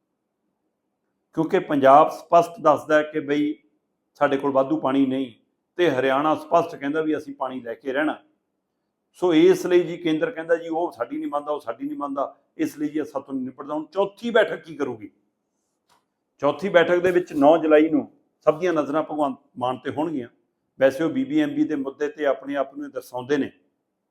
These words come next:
ਕਿ ਮੈਂ ਹੁਣ ਪੰਜਾਬ ਦਾ ਪਾਣੀਆਂ ਦਾ ਰਾਖਾ ਬਣ ਗਿਆ। ਪੰਜਾਬ ਦੇ ਪਾਣੀਆਂ ਦੇ ਰਾਖੇ ਦਾ ਗੁਰਜ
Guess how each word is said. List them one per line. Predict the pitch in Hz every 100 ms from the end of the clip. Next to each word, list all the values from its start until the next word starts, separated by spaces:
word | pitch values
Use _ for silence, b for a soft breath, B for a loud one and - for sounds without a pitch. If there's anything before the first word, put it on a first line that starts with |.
| _ _ -
ਕਿ |
ਮੈਂ | 143 139
ਹੁਣ | 143 151
ਪੰਜਾਬ | 147 135 131
ਦਾ | 143
ਪਾਣੀਆਂ | 135 131 135 139
ਦਾ | 139
ਰਾਖਾ | 135 - 143
ਬਣ | 135 139
ਗਿਆ। | 123 - _ _ _ _ _
ਪੰਜਾਬ | 139 139 135
ਦੇ | 143
ਪਾਣੀਆਂ | 139 139 139 143
ਦੇ | 139
ਰਾਖੇ | 139 135 -
ਦਾ | 143 139
ਗੁਰਜ | 127 135